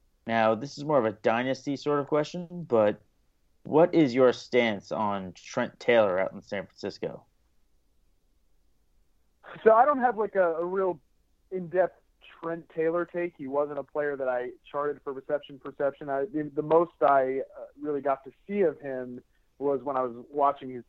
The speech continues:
Speaker 2: teammate Carlos Henderson, who I'm a big fan of. But
Speaker 1: Mm.
Speaker 2: I do think, obviously, we've gotten a lot of, uh, we've gotten a lot of, or at least a pretty decent amount of reports out of San Francisco that he's looked good, at least in the minicamp portion of the offseason, which is a good sign.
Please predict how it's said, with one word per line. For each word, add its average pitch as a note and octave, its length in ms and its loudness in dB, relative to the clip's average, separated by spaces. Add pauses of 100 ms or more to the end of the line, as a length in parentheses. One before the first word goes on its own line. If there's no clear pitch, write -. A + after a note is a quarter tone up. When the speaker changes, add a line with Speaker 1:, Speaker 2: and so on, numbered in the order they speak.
Speaker 2:
teammate C3+ 340 -4
Carlos B2+ 440 2
Henderson, D3 440 0
who B2+ 120 -4
I'm A#2+ 140 -2
a A#2 60 -4
big A#2 280 -4
fan B2 220 -4
of. A2+ 240 -4
But A#2+ 320 4
Speaker 1:
Mm. F#2+ 260 -8
Speaker 2:
I D#3 140 6
do G#3+ 160 4
think, G3+ 420 0 (300)
obviously, F#3+ 560 2
we've D#3+ 180 -6
gotten D3 280 0
a C3+ 60 -4
lot C3+ 300 -2
of, B2+ 140 -6 (100)
uh, A#2+ 420 -6 (120)
we've C#3 100 -16
gotten G#3+ 220 -2
a - 20 2
lot F3 120 4
of, C#3 180 -2 (160)
or F#3 140 0
at G3+ 60 -4
least B3+ 260 -4
a E3+ 80 -4
pretty G#3+ 200 -6
decent E3+ 280 -10
amount C#3 160 -4
of C3 60 -2
reports D#3+ 400 -4
out C3 120 0
of C3 80 -10
San C#3+ 160 -4
Francisco C3+ 400 -4
that B2+ 140 0
he's B2 180 -6
looked C3+ 160 -4
good, C3+ 240 2 (320)
at C#3 80 2
least D#3 180 2
in C#3 80 -4
the A#2+ 60 -6
minicamp F3+ 560 2
portion E3 340 2
of D3 120 -2
the D3+ 60 2
offseason, C#3+ 640 4
which C3 160 -2
is C3 120 -6
a B2+ 40 -6
good C3+ 260 0
sign. C3+ 360 0